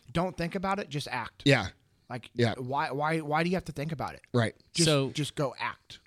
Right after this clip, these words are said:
Speaker 1: out of discipline.
Speaker 2: Yeah, right.
Speaker 3: So I'd love to flesh out the details
Speaker 2: And,
Speaker 3: a little
Speaker 2: and wait,
Speaker 3: bit more.
Speaker 2: and that people don't understand that discipline is a skill that you can add to by doing exactly what you just said. I talked about this Sunday at the meeting. Discipline is a muscle. You know, and to get discipline, you gotta do things that require discipline.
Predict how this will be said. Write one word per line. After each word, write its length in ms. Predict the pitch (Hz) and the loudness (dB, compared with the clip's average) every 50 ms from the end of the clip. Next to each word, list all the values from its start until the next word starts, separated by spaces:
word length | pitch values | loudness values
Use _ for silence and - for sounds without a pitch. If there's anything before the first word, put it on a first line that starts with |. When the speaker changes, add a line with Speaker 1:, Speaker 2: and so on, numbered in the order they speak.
| _ - | _ -6
Speaker 1:
out 140 | 131 147 151 | -4 -4 -4
of 120 | 143 123 127 | -4 -4 -4
discipline. 400 | 143 127 - 110 - - - - - - | -4 -4 -6 -8 -12 -16 -18 -2 4 6
Speaker 2:
Yeah, 220 | 123 123 104 92 - 113 | 6 8 6 4 4 6
right. 80 | 123 123 | 6 6
Speaker 3:
So 220 | 151 143 143 - | 6 6 2 0
I'd 180 | - 139 131 120 | -2 -2 0 2
love 180 | 131 143 135 127 | 2 2 2 2
to 60 | 120 | -2
flesh 280 | - - 127 117 - | -4 -2 -2 -2 0
out 100 | 120 113 | -2 -2
the 60 | 104 101 | -4 -6
details 260 | 90 113 107 - 135 | -6 -6 0 4 6
Speaker 2:
And, 120 | 151 175 196 | 6 6 8
Speaker 3:
a 20 | |
little 100 | 185 170 165 | 8 8 10
Speaker 2:
and 40 | 165 | 10
wait, 140 | 190 190 | 10 8
Speaker 3:
bit 80 | 147 113 | 8 6
more. 160 | 117 113 104 | 2 -2 0
Speaker 2:
and 220 | 95 - 143 143 165 | 2 6 8 10 10
that 240 | 185 202 - - - - - - - - - - 123 - | 8 6 4 -2 -12 -20 -20 -20 -20 -18 -12 -10 4 8
people 180 | - 208 220 214 | 8 10 12 12
don't 80 | 196 | 10
understand 400 | 185 175 139 - - 180 170 147 | 10 10 8 8 8 8 8 8
that 80 | 123 107 | 8 8
discipline 420 | 147 160 - - - 151 156 139 131 | 8 8 8 8 6 6 8 8 10
is 120 | 117 101 | 8 8
a 60 | 113 | 8
skill 420 | - - - - 160 160 156 139 120 | 8 8 8 8 10 10 10 10 8
that 120 | 120 - | 6 4
you 120 | 123 120 | 4 4
can 180 | - - 113 117 - - | 6 6 4 4 4 4
add 260 | 135 151 165 165 151 117 | 4 6 6 6 6 6
to 220 | - 135 117 113 | 6 8 8 8
by 220 | 107 - 127 123 127 | 8 8 6 4 4
doing 440 | 110 92 - 156 175 185 165 139 131 | 2 6 8 10 10 10 10 8 6
exactly 420 | 127 110 107 131 127 131 - 131 | 4 4 4 4 4 4 2 0
what 120 | 131 113 101 | 0 2 0
you 60 | 120 | 0
just 240 | 104 117 117 - - | 2 4 4 6 6
said. 160 | 160 147 127 | 6 6 6
I 60 | 117 | 4
talked 260 | 113 - - 147 - | 4 4 4 4 4
about 220 | - 135 127 - - | 4 2 0 0 2
this 100 | 117 - | 2 4
Sunday 280 | - - 139 139 127 117 | 6 6 6 6 6 4
at 80 | - | 4
the 40 | - | 4
meeting. 360 | 110 113 139 151 131 113 104 - - - - - - - - - - - _ _ _ _ _ _ 127 - | 4 4 6 6 6 6 4 0 -6 -12 -20 -20 -20 -20 -20 -20 -20 -20 _ _ _ _ _ _ 2 6
Discipline 480 | 151 170 180 - - - 156 170 151 | 8 10 10 8 6 6 8 8 8
is 140 | 143 135 117 | 10 8 8
a 40 | 123 | 8
muscle. 520 | 120 135 170 170 - - 92 64 - 92 - _ _ _ | 8 8 8 6 4 2 0 -2 -6 -12 -16 _ _ _
You 160 | - - 123 | 0 4 6
know, 280 | 127 127 123 127 123 - | 6 8 8 8 6 6
and 200 | - 127 120 - | 6 4 6 6
to 100 | - 117 | 4 6
get 220 | 95 143 185 147 | 8 8 6 8
discipline, 420 | 123 151 143 - - - 151 139 139 | 8 8 8 8 8 8 8 8 10
you 60 | 127 | 8
gotta 140 | 143 135 120 | 8 8 10
do 140 | 123 139 | 10 8
things 220 | 131 - 135 117 113 | 10 8 6 4 4
that 40 | - | 2
require 460 | 110 - - 135 131 131 143 127 120 | 0 0 2 4 6 8 8 8 6
discipline. 500 | 110 110 104 - - - 92 87 80 | 6 6 6 4 4 2 -2 -4 -6